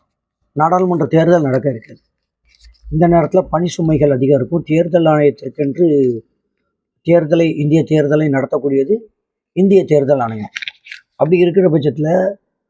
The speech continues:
தேர்தல் அதிகாரி பணி, அவர் வந்து ஓய்வு பெறுவதாக, விருப்ப ஓய்வு பெறுவதாக கேட்டிருக்காரு. அதை உடனே வந்துட்டு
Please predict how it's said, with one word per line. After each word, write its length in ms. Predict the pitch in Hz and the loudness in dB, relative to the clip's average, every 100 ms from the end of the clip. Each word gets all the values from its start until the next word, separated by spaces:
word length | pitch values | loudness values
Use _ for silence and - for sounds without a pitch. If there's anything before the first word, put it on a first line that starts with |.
| _ _ _ _ _ | _ _ _ _ _
தேர்தல் 400 | 151 175 156 170 | -2 0 2 2
அதிகாரி 800 | 147 143 143 139 139 170 - _ _ _ _ _ _ _ _ _ _ _ _ _ _ _ _ _ - _ _ - - | 2 2 2 2 0 -2 -4 _ _ _ _ _ _ _ _ _ _ _ _ _ _ _ _ _ -20 _ _ -20 -2
பணி, 440 | 147 175 180 175 - _ _ | 0 2 0 -2 -10 _ _
அவர் 240 | 151 151 | 0 4
வந்து 600 | 151 151 170 160 135 127 - _ _ _ _ _ _ _ _ | 4 4 4 4 2 0 -8 _ _ _ _ _ _ _ _
ஓய்வு 320 | - 170 185 156 | 0 4 4 4
பெறுவதாக, 640 | 147 131 127 - - 113 _ _ _ _ _ | 2 2 0 -4 -10 -14 _ _ _ _ _
விருப்ப 360 | 151 180 190 175 | -2 0 0 2
ஓய்வு 320 | 151 151 139 | 2 2 0
பெறுவதாக 760 | 120 120 123 120 123 170 117 - _ _ _ _ _ _ _ _ _ _ _ | -2 -2 -2 -2 0 0 0 -4 _ _ _ _ _ _ _ _ _ _ _
கேட்டிருக்காரு. 460 | 147 147 151 143 143 | -4 -2 0 2 2
அதை 220 | 175 127 | 2 0
உடனே 320 | 131 147 175 | -2 0 2
வந்துட்டு 480 | 175 147 139 180 196 | 2 2 2 2 2